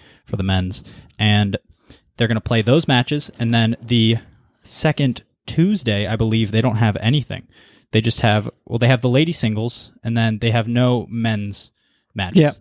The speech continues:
Speaker 1: They don't have any men's matches. And then, except for, like, doubles. But we're, primarily what I focus on is the men's singles. That's where
Speaker 2: Yeah.
Speaker 1: I'm most drawn to. So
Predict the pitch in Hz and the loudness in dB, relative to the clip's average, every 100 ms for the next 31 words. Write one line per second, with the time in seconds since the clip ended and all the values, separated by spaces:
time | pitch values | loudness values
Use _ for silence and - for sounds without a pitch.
0 | - 107 113 123 127 104 92 69 - 123 | -6 -2 0 2 2 0 -4 -12 -14 -16
1 | - - - - - 117 117 113 110 110 | -18 -20 -20 -10 -2 2 4 2 0 -4
2 | _ _ _ _ _ - - 113 113 107 | _ _ _ _ _ -6 -4 -2 0 0
3 | 104 113 107 101 92 - - 101 117 127 | -2 -4 -4 -6 -8 -12 -8 -6 -2 0
4 | 120 _ - - - 143 147 151 147 117 | -2 _ -14 -4 0 2 2 2 2 2
5 | 113 - 113 - 107 104 98 95 - 123 | 0 -2 -4 -4 -2 -2 -4 -6 -10 -6
6 | 110 104 - 110 92 98 - 113 104 101 | -4 -4 -4 -8 -8 -12 -10 -10 -8 -2
7 | 127 143 120 117 127 - 107 107 - 104 | 2 4 4 0 -2 -2 -2 -2 -2 -2
8 | 101 - 98 | -2 -6 -8